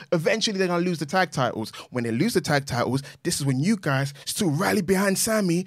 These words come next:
So next year, it can be undeniably true that it's Sami Zayn's time. All I'm saying, this is the beginning portion of the story.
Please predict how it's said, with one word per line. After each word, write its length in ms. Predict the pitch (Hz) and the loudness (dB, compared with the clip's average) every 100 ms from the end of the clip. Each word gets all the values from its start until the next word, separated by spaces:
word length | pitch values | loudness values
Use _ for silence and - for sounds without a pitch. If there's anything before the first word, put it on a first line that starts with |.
| - - | -6 -2
So 100 | 160 | 0
next 460 | 196 226 - - | 0 0 -2 0
year, 240 | 226 190 190 - - | 2 4 2 -6 -8
it 180 | 170 - | -8 -4
can 200 | - 175 | -2 -2
be 140 | 170 160 | -4 0
undeniably 840 | 226 240 220 208 214 208 165 170 165 | 2 2 2 0 2 2 2 2 0
true 460 | 139 - 247 208 202 - 175 | 0 0 2 0 -2 -8 -4
that 120 | 175 | 0
it's 120 | 170 | 2
Sami 240 | 196 190 | 2 2
Zayn's 260 | 170 190 175 | 0 -2 -4
time. 380 | 190 190 139 127 - - | -6 -6 -6 -8 -4 2
All 120 | 240 | 4
I'm 100 | 240 | 4
saying, 240 | 233 226 | 4 4
this 140 | 202 190 | 4 2
is 80 | 170 | 0
the 60 | |
beginning 440 | 160 190 226 202 147 | 0 0 2 2 0
portion 320 | 170 151 156 | -2 -2 0
of 40 | |
the 60 | 143 | 0
story. 460 | 143 147 120 107 | 2 4 4 0